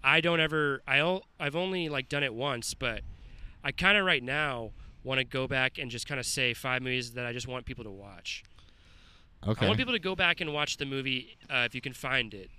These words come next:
Speaker 1: Hey, torrent it if you can. Who kn-, who cares? Fuck it. Uh, Indian in the Cupboard.
Speaker 2: Okay.
Speaker 1: Um, the Pa-, the Page Master.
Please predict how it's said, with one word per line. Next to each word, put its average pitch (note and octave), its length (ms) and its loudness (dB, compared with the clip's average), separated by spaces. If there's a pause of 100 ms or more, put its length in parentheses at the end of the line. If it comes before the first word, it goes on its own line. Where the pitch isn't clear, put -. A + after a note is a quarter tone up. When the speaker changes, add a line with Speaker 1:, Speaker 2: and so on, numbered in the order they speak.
(240)
Speaker 1:
Hey, D3+ 260 -8
torrent D#3+ 440 -4
it G#2 100 -6
if G#2 120 -14
you B2+ 60 -14
can. G2+ 260 -14 (720)
Who D3 100 -6
kn-, A#2 140 -8
who B2 120 -8
cares? F2+ 460 -10 (160)
Fuck A2 220 -10
it. - 80 -18 (1080)
Uh, A2 380 2 (720)
Indian E3 340 4
in D#3 120 2
the C#3 60 0
Cupboard. F3+ 440 2 (560)
Speaker 2:
Okay. B2+ 460 4 (1700)
Speaker 1:
Um, A#2+ 340 6 (1160)
the D#3+ 100 2
Pa-, D#3+ 520 4
the C3 140 0
Page D3+ 380 2
Master. F3+ 560 -2